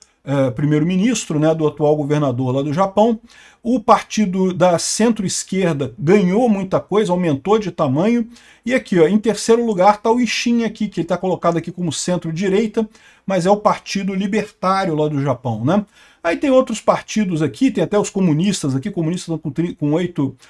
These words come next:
é, vagas e coisa e tal. Enfim, qual que é o problema dessa história?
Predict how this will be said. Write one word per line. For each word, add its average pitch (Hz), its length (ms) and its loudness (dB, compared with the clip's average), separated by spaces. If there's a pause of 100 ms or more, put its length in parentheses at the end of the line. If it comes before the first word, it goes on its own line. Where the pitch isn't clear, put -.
(200)
é, 131 200 -2
vagas 143 540 2
e 127 80 -4
coisa 139 240 -4
e 110 60 -6
tal. 185 260 -2
Enfim, 196 340 -2 (300)
qual 294 180 2
que 294 80 -2
é 277 40 4
o 269 60 2
problema 208 440 4
dessa 185 240 -4
história? 123 500 0